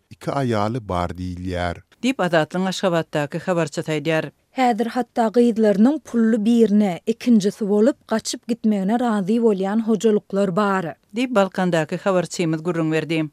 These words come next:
Speaker 2: Liwapdaky habarçymyz köp aýallyk bilen bagly häzirki ýagdaýy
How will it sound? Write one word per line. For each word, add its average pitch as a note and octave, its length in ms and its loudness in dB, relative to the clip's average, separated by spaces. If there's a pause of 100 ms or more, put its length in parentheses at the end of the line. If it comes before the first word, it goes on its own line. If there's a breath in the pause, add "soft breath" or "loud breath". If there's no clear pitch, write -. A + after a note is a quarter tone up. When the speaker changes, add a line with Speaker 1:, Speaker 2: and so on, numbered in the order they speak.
Speaker 2:
Liwapdaky E3+ 580 0
habarçymyz C4 540 -2
köp - 180 -4
aýallyk G3+ 420 0
bilen G3 220 -2
bagly F3 280 0
häzirki E3 440 -2
ýagdaýy F3 340 0